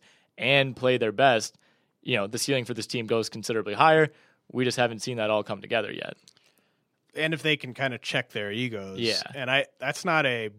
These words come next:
Speaker 2: Blake thing or a Chri-, that's, that's a everyone thing. I
Speaker 1: Right.
Speaker 2: mean, I, I think that, like, nobody's kind of safe in terms of if you wanna
Speaker 1: Mm-hmm.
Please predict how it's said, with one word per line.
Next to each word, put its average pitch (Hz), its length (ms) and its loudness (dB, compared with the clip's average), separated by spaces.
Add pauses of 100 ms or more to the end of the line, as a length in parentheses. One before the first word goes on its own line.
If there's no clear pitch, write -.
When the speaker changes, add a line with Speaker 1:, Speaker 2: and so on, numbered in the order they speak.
Speaker 2:
Blake 120 320 -4
thing 127 260 -6
or 120 380 -4
a 104 80 -10
Chri-, - 340 -8
that's, 131 320 -8
that's 135 220 -8
a 117 80 -4 (180)
everyone 120 460 -8
thing. 101 240 -14
I 107 40 -12
Speaker 1:
Right. 110 140 -2
Speaker 2:
mean, 110 160 -6
I, 117 80 -10
I 120 40 -8
think 117 220 -8
that, 110 200 -6 (720)
like, 110 180 -12 (100)
nobody's 120 540 -2
kind 113 200 -8
of 104 200 -14 (420)
safe 113 440 -6
in 101 120 -16
terms 107 280 -12
of 101 120 -16
if - 80 -20
you 110 80 -14
wanna 104 160 -10
Speaker 1:
Mm-hmm. 104 180 -8